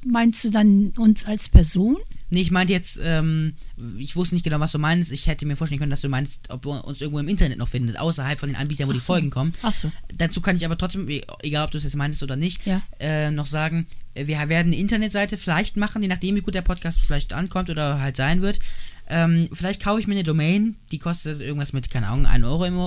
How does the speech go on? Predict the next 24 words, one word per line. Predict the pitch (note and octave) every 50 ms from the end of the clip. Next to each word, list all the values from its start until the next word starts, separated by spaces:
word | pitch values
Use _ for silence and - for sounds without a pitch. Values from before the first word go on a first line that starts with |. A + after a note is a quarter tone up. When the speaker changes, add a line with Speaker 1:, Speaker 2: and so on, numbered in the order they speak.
| - -
Speaker 2:
im, | D3 D#3 D#3 D3 C#3+
im, | - A#2 D3 D3 C#3+
im, | B2+ C#3 D3 C#3
im | G#2+ D#2+ C3+ C#3+
Jahr | C#3 C3+ C3+ C#3+ D3+ E3
oder | D#3+ E3 D#3+
sowas | D#3+ E3 D#3+ F3 F3+ E3+
oder | C#3 C#3 A#2+
im | B2 C3
Monat, | C3+ D3 D#3+ E3 E3+
glaub | - E3 D#3+ D#3 D#3+
ich. | D#3+ - -
Speaker 1:
Was | C4 B3+ G#3 - B3
ist | A3+ - - -
eine | G#3+ G#3+ A3 A3
Domain? | - - A#3 A3 A3
Speaker 2:
Domain | A3+ D#3+ E3 F3 G3 G3+
ist | D#3 F#3+ - - -
quasi, | F3 F3 F3+ D#3 D#3+ E3+ E3+ D#3+ -
ähm, | A#2+ C#3+ - - D#3 D#3 D3 C#3 -
wenn | E3 E3
du | E3+
eingibst | - - F3+ G3 G3 G3+ F3 - - -
auf | - D#3 -